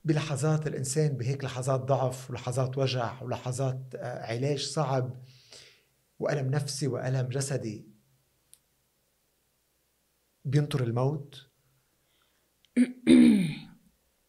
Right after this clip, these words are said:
Speaker 2: آه، حسب أنت إيش مستني. لا.
Speaker 1: وصلت للمرحلة إنك
Speaker 2: لا، أنا ما كنت، أنا، أنا كنت في مرحلة، آه، تسليم. يعني حموت،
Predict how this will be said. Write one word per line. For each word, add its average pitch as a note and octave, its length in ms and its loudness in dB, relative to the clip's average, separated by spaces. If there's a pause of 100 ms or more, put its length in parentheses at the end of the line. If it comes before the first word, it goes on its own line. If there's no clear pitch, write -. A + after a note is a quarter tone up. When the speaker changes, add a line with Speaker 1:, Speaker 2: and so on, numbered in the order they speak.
(640)
Speaker 2:
آه، D#3+ 720 -6 (760)
حسب G#3+ 380 -6
أنت F3 180 -6
إيش - 180 -8
مستني. C#3 560 -8 (480)
لا. F#3 60 0
Speaker 1:
وصلت F#3 240 2
للمرحلة C3+ 640 2
إنك B2 540 -6 (600)
Speaker 2:
لا، F3 260 0
أنا F#3 120 4
ما G3+ 160 6
كنت، G#3 380 0
أنا، F3 600 4
أنا D#3+ 240 4
كنت E3+ 280 0
في E3 140 0
مرحلة، D#3+ 640 0 (120)
آه، C3 760 -8 (180)
تسليم. D#3 760 2 (1700)
يعني C3+ 640 -2
حموت، E3+ 800 -4